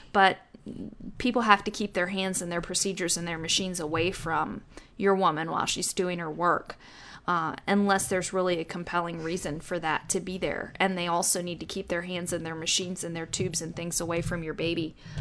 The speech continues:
while he or she is getting started, unless there's a compelling reason for those things to be there. Because birth is safe, otherwise you wouldn't be here. Um, you know, so maybe you would say, "Well, my mom had an emergency cesarean with me."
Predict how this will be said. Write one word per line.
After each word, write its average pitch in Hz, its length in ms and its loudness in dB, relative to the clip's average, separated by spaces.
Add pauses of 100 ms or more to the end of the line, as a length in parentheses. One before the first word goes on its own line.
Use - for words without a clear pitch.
(120)
while 185 160 6
he 180 200 4
or 170 80 0
she 180 220 4
is 170 140 4
getting 170 280 2
started, - 640 2 (280)
unless 196 360 2
there's 180 240 2
a 180 40 0
compelling 185 540 0
reason 185 320 2
for 175 120 -4
those 170 220 0
things 175 240 -6
to - 120 -4
be 185 140 -4
there. 160 340 -4 (340)
Because 202 380 4
birth 185 580 6
is 175 160 0
safe, 165 460 4
otherwise 180 420 2
you 208 100 2
wouldn't 185 220 2
be 190 160 -2
here. 165 480 0 (380)
Um, 165 460 0 (440)
you 202 120 4
know, 170 280 0 (160)
so 208 240 6
maybe 208 260 6
you 185 160 0
would 180 140 2
say, 185 180 0
"Well, 180 120 0
my 175 200 4
mom 175 220 2
had 170 160 -2
an 170 100 -4
emergency 175 440 -2
cesarean 180 520 -2
with 170 160 -6
me." 175 340 -2